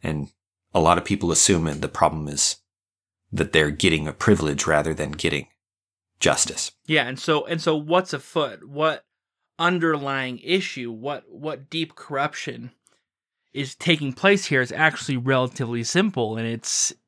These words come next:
Speaker 2: it's just the, the way that liability and litigation law has developed. Because, first of all, it's very complicated and it's very messy, and one of the reasons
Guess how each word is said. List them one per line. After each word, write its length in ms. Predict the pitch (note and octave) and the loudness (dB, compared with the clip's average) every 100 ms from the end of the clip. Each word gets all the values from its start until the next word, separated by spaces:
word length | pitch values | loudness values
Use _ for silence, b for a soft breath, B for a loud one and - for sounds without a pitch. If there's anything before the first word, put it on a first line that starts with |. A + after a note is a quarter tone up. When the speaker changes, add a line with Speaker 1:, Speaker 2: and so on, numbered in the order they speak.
| - | -4
Speaker 2:
it's 300 | C#3 - - | -2 -2 -4
just 460 | C#3+ C#3+ - C3+ | 4 4 4 -2
the, 500 | C3+ C#3 C3 B2+ B2 - B B B B _ _ _ _ _ _ _ _ _ _ _ _ _ _ _ _ _ _ _ _ _ - | 0 2 2 0 -4 -10 B B B B _ _ _ _ _ _ _ _ _ _ _ _ _ _ _ _ _ _ _ _ _ 0
the 140 | D#3 | 0
way 460 | D3 C#3 D3+ E3+ F3+ | 4 6 8 8 6
that 340 | C#3 C3+ - | 4 2 0
liability 1040 | C3+ C3 D3 C3 C3+ C3 C#3 B2+ A#2+ A#2+ - | 2 4 4 2 2 2 4 2 0 -2 -4
and 560 | B2+ A#2+ A2+ A2 - - _ _ _ _ | -4 -2 -2 -4 -8 -16 _ _ _ _
litigation 800 | C3 C3 C3+ B2+ C3 B2+ - B2 | 0 4 4 6 4 4 2 4
law 220 | A#2 A2 | 6 6
has 240 | G#2+ A#2+ A2 | 4 0 -2
developed. 580 | A#2 A#2+ G#2 E2 E2+ - | -4 0 0 -2 -8 -4
Because, 320 | - B2+ - B B B B B | 0 0 -2 B B B B B
first 260 | - G3+ F#3+ | 4 4 6
of 60 | C3+ | 4
all, 100 | A#2+ | 4
it's 120 | B2 | 0
very 340 | B2+ D#3+ C#3 | 6 6 6
complicated 420 | - B2 - - | 4 0 0 -2
and 100 | A#2 | -2
it's 120 | A2+ A#2+ | -2 2
very 280 | C3+ B2 | 4 4
messy, 320 | A2+ A2 - A2 | 4 -2 -4 -4
and 180 | A2+ | 0
one 120 | C3 D3 | 4 4
of 120 | B2+ | 4
the 80 | A2+ | 4
reasons 460 | B2 B2 A2+ A2 | 6 6 4 0